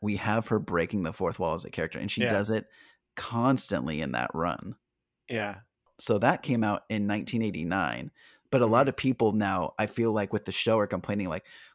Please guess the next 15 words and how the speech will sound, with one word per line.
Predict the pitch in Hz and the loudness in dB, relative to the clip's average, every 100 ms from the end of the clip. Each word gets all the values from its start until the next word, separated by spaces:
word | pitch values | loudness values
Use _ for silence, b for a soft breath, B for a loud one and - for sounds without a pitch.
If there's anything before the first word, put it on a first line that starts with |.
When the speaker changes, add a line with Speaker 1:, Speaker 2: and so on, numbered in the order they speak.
| - | -4
Speaker 1:
"This | 143 - | -4 -2
pers-, | 151 147 - | -2 -4 -4
this | 139 | -4
character's | - 151 139 135 - | -4 -4 -2 -2 -2
copying | 139 127 131 110 | -4 -2 0 0
Deadpool | 104 139 110 131 127 | 2 0 0 2 2
'cause | 120 113 | 2 0
Deadpool | 98 120 127 135 127 | 0 0 0 2 2
breaks | 120 113 107 | 2 0 -2
the | 90 | -4
fourth | 131 120 - | 0 0 0
wall, | 117 117 110 | 2 2 4
blah, | 120 113 | 2 2
blah, | 117 | 2
blah." | 117 | -2